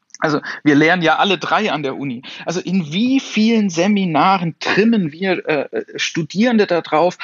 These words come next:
hohle, äh, hohle Aneinanderreihungen irgendwelcher Fremdworte zu produzieren, bei denen, wenn man mal reinpiekst, der Luftballon sofort platzt. Aber wo man denkt so, je komplizierter ich den Satz in dieser Hausarbeit geschrieben hab, desto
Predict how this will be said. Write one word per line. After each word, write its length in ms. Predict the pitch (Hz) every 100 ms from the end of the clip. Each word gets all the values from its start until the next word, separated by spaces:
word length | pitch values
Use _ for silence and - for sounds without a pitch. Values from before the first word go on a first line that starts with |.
| - -
hohle, 680 | - - 214 254 247 233 240 - - -
äh, 140 | 170 -
hohle 520 | - 220 262 240 -
Aneinanderreihungen 1040 | 190 170 170 226 170 160 180 185 170 - -
irgendwelcher 760 | 190 269 262 240 - 185 175
Fremdworte 840 | - - 180 254 - 185 - - 214
zu 160 | 208
produzieren, 680 | - 185 196 - - 196 196
bei 140 | 147
denen, 260 | 151 196 170
wenn 120 | 170
man 160 | 160 156
mal 220 | 139 135
reinpiekst, 840 | - 95 - 226 - 214 - -
der 100 | 135
Luftballon 500 | 175 - - 165 175
sofort 400 | 170 160 - 170 _
platzt. 600 | - 185 156 - - - _ - -
Aber 240 | - 185 160
wo 100 | 180
man 180 | 180 160
denkt 320 | 180 254 -
so, 160 | 208 - -
je 160 | - 170
komplizierter 880 | - 202 196 185 - 196 262 269 214
ich 180 | 196 -
den 220 | - 160
Satz 320 | 151 214 -
in 140 | 156 170
dieser 260 | 147 139
Hausarbeit 480 | 190 233 165 147 147
geschrieben 540 | 143 - 202 233 208
hab, 180 | 208 -
desto 400 | 170 - 147 92